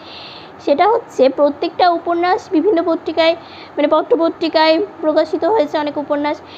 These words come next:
পরবর্তীকালে গ্রন্থাকারে প্রকাশিত হয়েছে, সেক্ষেত্রে সেগুলো তথ্যমূলক প্রশ্ন তো থাকছেই। এবার ক্রমমূলক প্রশ্ন, ক্রমমূলক প্রশ্নর ক্ষেত্রে যে প্রশ্ন আসে যে বিভিন্ন, যে উপন্যাসের ক্ষেত্রে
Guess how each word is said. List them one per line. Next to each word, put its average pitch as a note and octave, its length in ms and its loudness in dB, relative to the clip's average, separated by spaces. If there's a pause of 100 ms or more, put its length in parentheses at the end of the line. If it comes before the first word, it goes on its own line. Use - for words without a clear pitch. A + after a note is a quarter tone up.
(200)
পরবর্তীকালে D#4+ 560 2
গ্রন্থাকারে D4 460 2
প্রকাশিত C#4+ 400 -4
হয়েছে, C#4 380 -6 (580)
সেক্ষেত্রে G4 580 0
সেগুলো F#4+ 440 0
তথ্যমূলক E4+ 520 0
প্রশ্ন D#4+ 300 -4
তো E4+ 100 -8 (100)
থাকছেই। - 460 -10 (500)
এবার C#4 240 2
ক্রমমূলক F4+ 680 2
প্রশ্ন, G#3 320 -10 (1000)
ক্রমমূলক G#4+ 580 4
প্রশ্নর F#4+ 440 2
ক্ষেত্রে D#4+ 580 0 (120)
যে C#4+ 160 0
প্রশ্ন F#4 380 -2
আসে C4 500 -4 (520)
যে C#4 380 2 (380)
বিভিন্ন, E4 640 4
যে D#4+ 380 0
উপন্যাসের E4+ 600 -2
ক্ষেত্রে C#4+ 440 -2